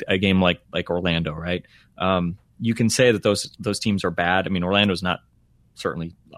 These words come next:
untalented. They're not like the Nets in, in terms of raw talent, but, uh, you have to go out and sh-, show up and actually take care of business. And, and obviously the Bucks have done that over the past week. And, you know, I was thinking,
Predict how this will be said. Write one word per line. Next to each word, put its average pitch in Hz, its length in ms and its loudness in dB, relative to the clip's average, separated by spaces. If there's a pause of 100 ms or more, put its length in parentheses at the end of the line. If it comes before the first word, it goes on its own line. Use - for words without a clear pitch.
untalented. 90 600 0
They're 87 80 -2
not 90 180 -2
like 78 160 -10
the 85 80 -10
Nets 82 300 -6
in, 85 140 -6
in 85 160 -8
terms 87 220 -8
of 80 60 -6
raw 80 120 -4
talent, 87 400 -4 (320)
but, 101 280 2 (280)
uh, 95 180 2
you 107 140 0
have 117 160 2
to 135 80 -2
go 110 160 4
out 104 40 4
and 95 120 -2
sh-, - 200 -8 (120)
show - 360 -6
up 107 200 -4
and 95 80 -2
actually 95 540 -4
take 101 240 -8
care 95 140 0
of 90 100 -6
business. 95 400 -6
And, 90 240 -6
and 90 120 -6
obviously 90 300 -6
the 87 60 -12
Bucks 92 240 -6
have 87 120 -12
done 87 180 -6
that 85 140 -6
over 80 160 -10
the 71 60 -14
past 90 340 -6
week. 95 240 -6
And, 95 180 -4 (580)
you 170 80 2
know, 170 80 4
I 123 100 4
was 160 160 2
thinking, 185 460 0